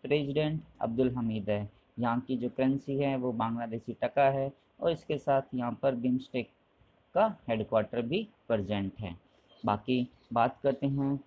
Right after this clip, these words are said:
current news of Bangladesh। अभी हाल ही में Indian government ने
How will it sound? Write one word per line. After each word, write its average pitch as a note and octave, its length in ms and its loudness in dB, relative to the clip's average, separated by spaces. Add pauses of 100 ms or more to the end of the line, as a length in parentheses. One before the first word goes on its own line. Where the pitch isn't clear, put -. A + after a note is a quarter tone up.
(260)
current C3 320 2
news C3+ 360 -2
of C3 160 -8
Bangladesh। C3+ 640 2 (360)
अभी C#3+ 260 0 (100)
हाल C#3 220 4
ही D3+ 80 -2
में C#3+ 280 0 (160)
Indian D3 400 0
government C3+ 520 2
ने C#3 200 -4